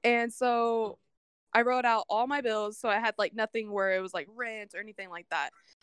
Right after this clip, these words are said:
I had a car payment, and then I had my twelve credit cards. And my twelve credit cards alone was a thousand dollars a month.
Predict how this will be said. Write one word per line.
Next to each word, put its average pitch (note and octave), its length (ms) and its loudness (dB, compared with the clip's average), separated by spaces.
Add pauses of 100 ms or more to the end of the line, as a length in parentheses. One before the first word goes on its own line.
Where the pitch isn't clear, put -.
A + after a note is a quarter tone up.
I G#3+ 80 2
had F3+ 120 4
a E3 40 -6
car C4 300 4
payment, A#3+ 640 -4 (160)
and A3+ 120 -6
then G3+ 120 -4
I G3+ 80 0
had F#3+ 200 0
my F#3 120 -2
twelve B3+ 320 0
credit A#3 260 -2
cards. F3 420 -6 (320)
And A#3+ 100 -4
my A#3 100 4
twelve D#4 320 4
credit C4+ 280 0
cards D4 220 0
alone A3 420 0
was A#3+ 160 -2
a A3+ 60 -2
thousand G#3 400 -2
dollars G#3 340 0
a F#3+ 40 -12
month. E3+ 420 -10